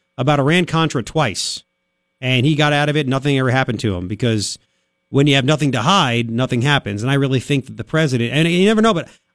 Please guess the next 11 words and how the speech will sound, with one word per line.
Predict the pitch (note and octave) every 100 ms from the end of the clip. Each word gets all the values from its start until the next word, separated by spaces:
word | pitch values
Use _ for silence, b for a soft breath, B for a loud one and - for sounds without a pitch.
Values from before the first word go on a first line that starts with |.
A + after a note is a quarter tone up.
| _
I | D#3+ A#3
believe | A#3 A#3+ F#3+
my | D#3+ G#3
take | A3+ A#3 G3
is | E3
that | D#3+
the | D3+
president, | G3 F#3+ F#3+ F3 - _ _ _ _ _ _
nothing | A#2+ C3+ D#3+
to | C#3+
hide. | D#3 D3 G2+